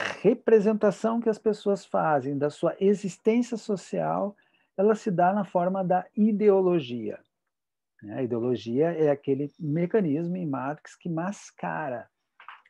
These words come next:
mascara as condições reais de existência, né? Tanto Marx quanto Durkheim concordariam que existe uma realidade independente.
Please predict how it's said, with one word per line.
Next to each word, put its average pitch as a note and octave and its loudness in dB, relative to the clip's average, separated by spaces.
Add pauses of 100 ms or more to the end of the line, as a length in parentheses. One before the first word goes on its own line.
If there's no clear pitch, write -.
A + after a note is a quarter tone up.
(500)
mascara D#3 -2
as E3+ -8
condições E3+ -4
reais F3+ 2
de E3 -2
existência, A#2+ -8
né? F#3+ -6
Tanto C#4+ 0
Marx G3 -2
quanto F#3+ -6
Durkheim F#3+ -2
concordariam G#3+ 0
que G#3 -4
existe G3 -2
uma G3+ 0
realidade F#3+ 2
independente. G3 -2